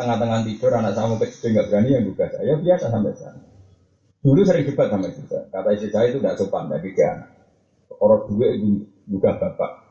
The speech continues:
Kan cara aku, ya sopan ngono. Sapi ya ngono. Lah, anak,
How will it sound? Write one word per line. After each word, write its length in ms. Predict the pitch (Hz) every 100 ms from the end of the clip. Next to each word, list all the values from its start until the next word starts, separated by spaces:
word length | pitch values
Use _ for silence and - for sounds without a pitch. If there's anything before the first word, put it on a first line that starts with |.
| _ _ _ _ _ - -
Kan 160 | 233
cara 240 | 151 143 147
aku, 80 | 175 - - - -
ya 80 | 113
sopan 400 | 117 135 143 147
ngono. 800 | 135 127 123 123 107 - - - -
Sapi 240 | 117 110 123
ya 240 | 139 127
ngono. 360 | 117 113 107 110
Lah, 160 | 127 185 226 247 403
anak, 200 | 220 208